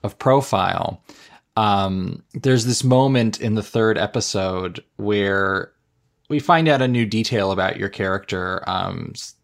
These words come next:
her ambition, really, what, what she wants to, um, what she wants to pursue in this show. And there's a moment where you walk into the courtroom, which is empty,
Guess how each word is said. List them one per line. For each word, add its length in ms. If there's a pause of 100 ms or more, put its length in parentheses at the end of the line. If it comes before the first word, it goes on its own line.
(160)
her 140
ambition, 420
really, 240
what, 220
what 160
she 360
wants 400
to, 360
um, 460 (460)
what 140
she 100
wants 160
to 80
pursue 360
in 120
this 180
show. 640 (480)
And 760 (180)
there's 340
a 60
moment 540
where 180
you 240
walk 380
into 140
the 80
courtroom, 800
which 200
is 100
empty, 720